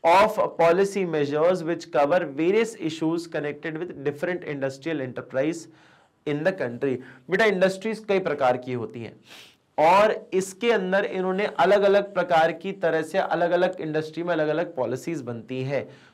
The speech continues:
तो उसके हिसाब से इन्होंने जो है एक स्टेप लिया इंडस्ट्रियल पॉलिसी रेजोल्यूशन नाइनटीन फिफ्टी सिक्स के अंदर।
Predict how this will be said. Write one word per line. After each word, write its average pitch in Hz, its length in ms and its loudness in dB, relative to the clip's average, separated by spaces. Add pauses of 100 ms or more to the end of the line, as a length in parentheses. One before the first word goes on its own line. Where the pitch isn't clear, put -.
तो 170 80 0
उसके 170 260 0
हिसाब 160 320 4
से 190 160 -4
इन्होंने 156 560 -4
जो 151 140 -2
है 175 280 0 (280)
एक 170 180 -2
स्टेप 170 320 -4
लिया 151 240 2 (120)
इंडस्ट्रियल 156 480 -6
पॉलिसी 139 760 -4 (140)
रेजोल्यूशन 139 720 -4
नाइनटीन 135 380 -6
फिफ्टी 143 300 -8
सिक्स 135 240 -10
के 160 160 -2
अंदर। 113 400 -6